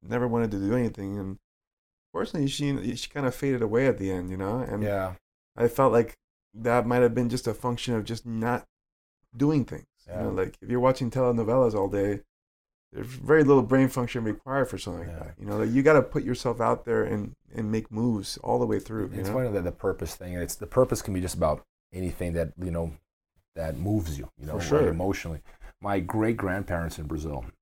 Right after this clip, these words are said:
Speaker 2: they're, like, very healthy people. They worked their whole lives. My great-grandmother she was ninety-two, and my great-grandfather was ninety-four,
Speaker 1: Wow.
Speaker 2: right?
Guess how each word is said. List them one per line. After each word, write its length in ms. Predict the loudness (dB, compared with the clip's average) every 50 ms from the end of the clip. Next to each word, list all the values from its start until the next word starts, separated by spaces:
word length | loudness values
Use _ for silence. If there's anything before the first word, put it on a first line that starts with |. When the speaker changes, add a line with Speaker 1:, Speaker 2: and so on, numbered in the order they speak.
| _
Speaker 2:
they're, 180 | _ -6 -4 -2
like, 240 | -2 -2 -4 -6 -10 -20 _ _ _ _ _ _ _ _ _ _ _ _ _ _ _ _
very 280 | -6 -2 0 2 2 2
healthy 340 | 2 0 -2 -4 -4 -6 -6
people. 240 | -6 -6 -4 -2 -2
They 80 | -2
worked 240 | 0 0 -2 -2 -4
their 100 | -6 -8
whole 200 | -4 -2 -2 -2
lives. 300 | 0 -2 -2 -2 -4 -8 -10
My 80 | -12
great-grandmother 920 | -10 -4 -2 -2 -2 -2 -2 -2 -2 0 -2 -2 -2 -4 -4 -4 -6 -6 -8 _ _ _ _ _ _ _ _ _ _ _ _ _ _ _
she 400 | _ -12 -4 -2 2 4 4 4
was 280 | 4 2 0 -2 -2 -2
ninety-two, 760 | -2 -2 -2 -2 -2 -2 -4 -6 -6 -2 2 2 2 2 0 -6
and 100 | -8 -6
my 120 | -6 -4
great-grandfather 720 | -4 -4 -4 -2 -2 -2 0 0 0 0 -2 -4 -4 -2 -2
was 140 | -2 -4 -4
ninety-four, 760 | -4 -4 -4 -4 -6 -6 -10 _ -4 -4 -4 -2 -4 -8 -12 _ _ _ _ _ _ _ _ -10
Speaker 1:
Wow. 120 | -8 -6
Speaker 2:
right? 240 | -2 -2 -2 -2 -4